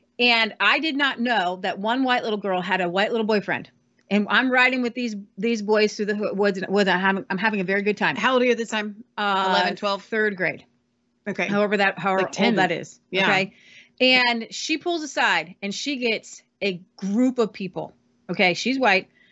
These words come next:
Speaker 1: Her little clan, all these little black girls, and some of them are very big black girls. And she tells me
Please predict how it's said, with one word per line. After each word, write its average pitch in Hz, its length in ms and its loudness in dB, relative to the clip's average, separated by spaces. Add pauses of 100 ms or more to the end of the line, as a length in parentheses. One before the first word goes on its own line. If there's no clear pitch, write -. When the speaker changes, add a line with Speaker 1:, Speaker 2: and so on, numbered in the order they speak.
(160)
Speaker 1:
Her 226 160 0
little 240 200 4
clan, 269 460 2 (760)
all 202 100 0
these 214 120 2
little 226 120 -2
black 196 240 0
girls, - 320 -12 (100)
and 185 80 -6
some 220 200 0
of 170 120 -4
them 156 80 -8
are 147 80 -8
very 175 280 0
big 180 320 0
black 147 200 -2
girls. - 340 -12 (340)
And 180 100 -2
she 269 280 2
tells 311 440 2
me 156 240 -2